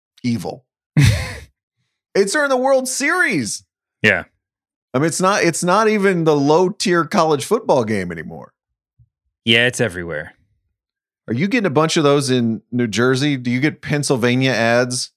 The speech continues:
Speaker 1: transmitted to you?
Speaker 2: Yeah, I mean, we're saying the Philly, the Philly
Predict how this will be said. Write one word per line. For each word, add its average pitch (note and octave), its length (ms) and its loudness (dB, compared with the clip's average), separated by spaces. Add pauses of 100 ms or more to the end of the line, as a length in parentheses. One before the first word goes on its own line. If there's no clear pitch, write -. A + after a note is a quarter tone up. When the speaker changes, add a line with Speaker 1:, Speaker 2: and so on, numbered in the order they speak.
Speaker 1:
transmitted A#2+ 840 -2
to B2+ 100 -4
you? A#2 320 -2 (540)
Speaker 2:
Yeah, C#3+ 380 4
I A#2+ 40 2
mean, B2+ 160 0
we're C3 160 -2
saying C#3 220 -2
the A2+ 100 -2
Philly, G#2 460 -2 (760)
the A2 80 -12
Philly G#2+ 500 -4